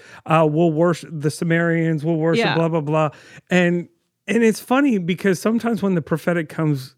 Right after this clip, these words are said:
Speaker 1: out, people get really spiritual
Speaker 2: Yeah.
Speaker 1: con-, to kinda hide what's really going on. And Jesus just cuts through all of that and just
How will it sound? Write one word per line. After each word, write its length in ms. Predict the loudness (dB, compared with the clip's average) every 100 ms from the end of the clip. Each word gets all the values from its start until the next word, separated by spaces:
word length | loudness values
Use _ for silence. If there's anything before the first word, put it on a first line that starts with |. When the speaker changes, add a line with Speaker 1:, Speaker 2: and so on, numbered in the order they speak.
| _ 0
Speaker 1:
out, 280 | 0 -2
people 280 | -6 -4 -4
get 180 | -2 -2 0
really 440 | 2 4 4 0
spiritual 480 | -4 -4 -2 2 2
Speaker 2:
Yeah. 80 | 2 -2 -12
Speaker 1:
con-, 360 | -6 -4 -4 -8
to 160 | -4 -4
kinda 300 | 0 -2 -2
hide 420 | -6 -4 -2 -2 -2
what's 220 | -6 -2
really 200 | -2 0
going 320 | 0 0 0
on. 280 | 0 0 -2 -6 -6
And 120 | 0 2
Jesus 380 | 2 2 -2
just 220 | -2 -4 -2
cuts 260 | -4 -4
through 160 | 0 0
all 160 | 2 0
of 60 |
that 160 | 0 0
and 200 | 0 2
just 280 | 0 -2